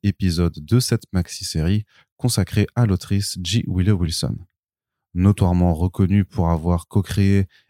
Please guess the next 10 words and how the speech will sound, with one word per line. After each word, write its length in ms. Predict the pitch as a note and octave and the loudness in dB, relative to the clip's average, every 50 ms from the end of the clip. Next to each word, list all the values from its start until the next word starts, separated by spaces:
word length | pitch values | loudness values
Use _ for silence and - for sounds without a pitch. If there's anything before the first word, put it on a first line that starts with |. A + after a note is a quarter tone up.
| _ - | _ -2
et 180 | B2+ D3 E3+ C#3+ | 0 2 2 2
écrit 320 | A2+ - - G2+ G#2+ G#2+ | 2 0 -2 -2 0 0
les 200 | G2 F2+ A2+ G#2+ G2 | 2 2 2 4 4
aventures 460 | G2 F2 F#2 F2 - - G2 F#2 F2 | 4 2 2 -2 -2 -2 0 0 0
de 140 | D#2+ F2+ F#2 | 0 0 -2
Kamala 420 | F2+ - F#2 F2+ E2+ E2 D#2+ E2 | -2 0 -2 0 0 0 0 -2
Khan 220 | D#2+ - F#2 F2+ F2+ - - | -2 -2 -4 -4 -4 -4 -4
alias 340 | - F2 E2 D#2+ D#2+ D#2 - - | -4 -4 -2 -2 -4 -4 -4 -4
Miss 240 | F#2 F2+ - - | -4 -4 -4 -2
Marvel, 400 | - E2+ D#2+ D2+ D#2 F#2 G#2+ A2+ | -4 -4 -2 0 0 2 2 2